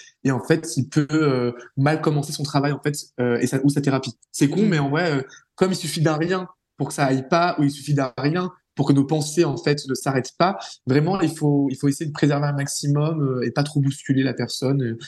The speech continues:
Speaker 1: et respect-, et respecter son silence. Voilà.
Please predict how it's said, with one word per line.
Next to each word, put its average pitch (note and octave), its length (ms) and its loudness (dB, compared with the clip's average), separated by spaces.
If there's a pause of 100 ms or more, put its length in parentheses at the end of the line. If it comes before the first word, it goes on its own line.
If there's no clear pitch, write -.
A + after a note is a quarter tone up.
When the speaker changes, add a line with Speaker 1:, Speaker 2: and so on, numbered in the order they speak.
(140)
Speaker 1:
et C#3+ 40 6
respect-, C#3 380 -2
et C#3 80 4
respecter C#3+ 340 0
son - 140 -6
silence. - 480 -4 (500)
Voilà. A2 240 -4